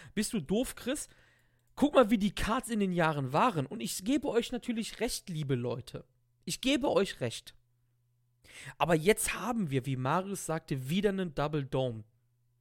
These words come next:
Lasst die drei die Titel im Dome doch verteidigen gegen irgendein fettes Six-Man-Team.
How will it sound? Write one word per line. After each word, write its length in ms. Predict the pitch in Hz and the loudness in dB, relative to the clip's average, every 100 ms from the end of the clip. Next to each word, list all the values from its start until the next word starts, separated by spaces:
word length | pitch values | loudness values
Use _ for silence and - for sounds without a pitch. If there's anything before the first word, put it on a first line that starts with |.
| _ _ _ _ - - - | _ _ _ _ -20 -20 -14
Lasst 400 | - 147 196 - 254 | 0 2 2 -2 -6
die 140 | 226 | -6
drei 300 | 147 147 208 | -4 -2 -2
die 260 | 170 170 - | -2 -6 -4
Titel 580 | 220 214 - 190 220 - | -6 -6 -2 -2 -2 -2
im 260 | 185 165 | -2 2
Dome 240 | 185 202 196 | 4 4 2
doch 140 | 190 | -2
verteidigen 640 | 170 160 - 190 202 175 | -2 -2 0 0 0 -2
gegen 200 | 156 139 | -4 -2
irgendein 380 | 165 196 202 190 | 4 4 4 -4
fettes 540 | 165 165 160 - 151 - | -6 -6 -6 -8 -10 -8
Six-Man-Team. 1200 | 135 - 127 117 113 - _ _ - 123 110 | -8 -10 -10 -8 -10 -16 _ _ -12 -10 -10